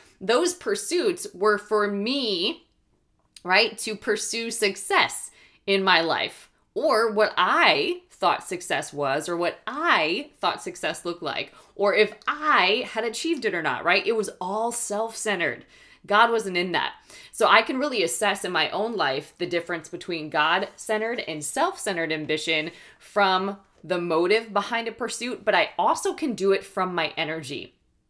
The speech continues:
Really managing our energy, our mind, our willpower, our self-control, our self-discipline, our self-mastery,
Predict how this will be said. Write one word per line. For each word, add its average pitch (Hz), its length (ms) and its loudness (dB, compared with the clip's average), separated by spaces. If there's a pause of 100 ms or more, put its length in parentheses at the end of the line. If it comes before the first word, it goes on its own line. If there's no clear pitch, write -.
(920)
Really 226 300 6
managing 202 500 2
our 170 140 2
energy, 160 600 -2 (100)
our 160 160 -2
mind, 170 840 -2 (260)
our 151 220 -10
willpower, 170 880 2
our 143 120 0
self-control, 180 720 -2
our 143 100 -2
self-discipline, 170 720 -4
our 139 100 -4
self-mastery, 175 960 -2